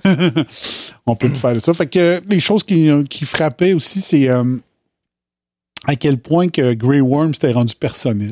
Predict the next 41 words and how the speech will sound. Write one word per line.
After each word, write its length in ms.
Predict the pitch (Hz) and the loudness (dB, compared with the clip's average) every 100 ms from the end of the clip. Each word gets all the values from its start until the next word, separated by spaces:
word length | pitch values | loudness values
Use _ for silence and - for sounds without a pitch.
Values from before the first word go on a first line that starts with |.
| 123 | -10
là. 140 | 113 139 _ _ _ _ _ _ | -16 -18 _ _ _ _ _ _
Son 200 | 120 120 | 2 2
histoire. 480 | - 120 131 147 120 | 0 0 2 0 0
Tu 120 | 120 | -2
sais, 80 | 185 | 0
Grey 120 | 175 | 2
Worm, 340 | 151 147 190 190 | 4 2 0 0
c'était 300 | 147 123 147 | -2 0 0
un 160 | 139 | 2
exécutant. 800 | 139 139 147 139 - 151 151 202 - _ _ _ _ _ | 2 2 0 -2 -4 2 2 2 -4 _ _ _ _ _
Si 160 | - 170 | -4 2
on 140 | 165 | 2
disait, « 300 | 135 131 175 | 2 2 0
Tu 260 | - - 135 | 0 -4 -2
attaques, 320 | 127 160 170 | 0 -2 -4
tu 120 | - 139 | -2 0
attaques », 380 | 120 156 170 139 | 0 -2 -2 0
mais 140 | 120 | 2
jamais 280 | 117 139 196 | 2 0 0
qu'il 120 | 160 | 0
y 20 | |
avait 140 | 120 123 | 2 0
la 180 | 127 - | 0 -2
haine. 460 | 135 160 131 101 95 _ 131 | 0 2 0 -2 -8 _ -12
Il, 300 | 113 113 110 | -8 -6 -8
c'était 400 | 113 143 160 131 | -4 -2 0 0
juste, 280 | 226 - | 0 -2
je 140 | 135 - | -4 0
pense 220 | 185 - | -2 0
qu'il 80 | 160 | 0
y 20 | |
avait, 140 | 139 | 0
avant, 260 | 139 135 165 | 0 0 2
il 80 | 226 | 2
y 40 | |
avait 100 | 143 | 2
juste 160 | 170 - | 2 0
le 80 | 156 | -2
sens 260 | - 165 123 | 0 0 -2
du 100 | 120 | -2
devoir. 640 | 139 120 123 131 135 110 | 0 0 0 -2 -2 -8